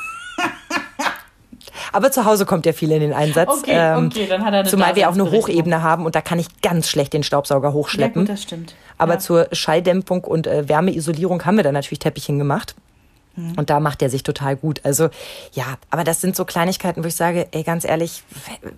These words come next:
Speaker 1: war mir früher wichtiger, bin ich heute, ja, Mut zur Lücke. Ja,
Speaker 2: Mhm.
Speaker 1: sieht halt nicht perfekt da hinten aus, wir transportieren Kinder, ist halt so."
Speaker 2: Wo, wo wir regelmäßig negativ auffallen, gerade wo man jetzt zu Corona-Zeiten so viel Videotelefonie mit der Familie auch macht und so.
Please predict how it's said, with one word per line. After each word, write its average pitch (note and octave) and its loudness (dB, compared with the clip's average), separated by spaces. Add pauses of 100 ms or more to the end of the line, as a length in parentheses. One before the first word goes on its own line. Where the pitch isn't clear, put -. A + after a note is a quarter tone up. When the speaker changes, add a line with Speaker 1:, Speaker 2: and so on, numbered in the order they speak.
(120)
Speaker 1:
war E3 0
mir G3 2
früher F3 2
wichtiger, G3+ 2 (680)
bin F#3 0
ich - -2
heute, F3+ 4 (240)
ja, D#3+ 0 (100)
Mut G#3+ 2
zur G3 2
Lücke. F3+ 2
Ja, G3 4
Speaker 2:
Mhm. A3 -2
Speaker 1:
sieht A3 -4
halt G3 2
nicht G3+ -4
perfekt F#3 -2
da F3 2
hinten E3+ -2
aus, D#3 0
wir D#3+ -2
transportieren D3 -4
Kinder, C#3 -2
ist - -8
halt - -10
so." A#2+ -10 (460)
Speaker 2:
Wo, G3+ -4
wo G3 -4
wir C4 2
regelmäßig A#3+ 2
negativ A3+ -2
auffallen, A3+ -4
gerade G3+ 0
wo G#3 0
man G3 2
jetzt F#3+ -4
zu G3+ -8
Corona-Zeiten G3 -2
so F#3 -8
viel F3+ -8
Videotelefonie F#3+ -2
mit F3 -6
der F3 -4
Familie G3+ 0
auch D3 -6
macht D3 -6
und A2+ -10
so. G3+ -4